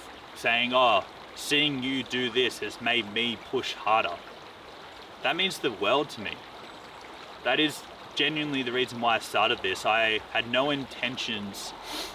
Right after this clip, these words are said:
or had no expectations, I should say, of how this was gonna be, how this was gonna end up.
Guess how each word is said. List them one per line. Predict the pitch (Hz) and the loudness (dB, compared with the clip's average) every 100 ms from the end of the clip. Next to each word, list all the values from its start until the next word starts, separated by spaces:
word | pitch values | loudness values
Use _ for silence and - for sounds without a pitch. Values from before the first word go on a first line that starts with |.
| - - - - - - - - - | -14 -16 -14 -14 -14 -14 -14 -14 -4
or | 123 | 2
had | 117 123 120 | 4 2 4
no | 120 | 4
expectations, | 120 - 107 - 120 120 113 104 | 4 2 -2 0 2 2 -2 -4
I | 95 | -4
should | 107 - | -4 -4
say, | 98 95 | 0 0
of | 95 87 - - - - - - - - - - - - | 0 -4 -10 -14 -14 -14 -14 -14 -14 -14 -14 -14 -10 0
how | 113 | 0
this | 117 - | 0 -4
was | 107 | -2
gonna | 110 101 | -2 0
be, | 107 107 85 | 2 2 2
how | - 104 | 2 0
this | 107 - | 0 -4
was | 101 | -8
gonna | 107 104 | -4 -4
end | 98 92 | -4 0
up. | 104 87 | 0 0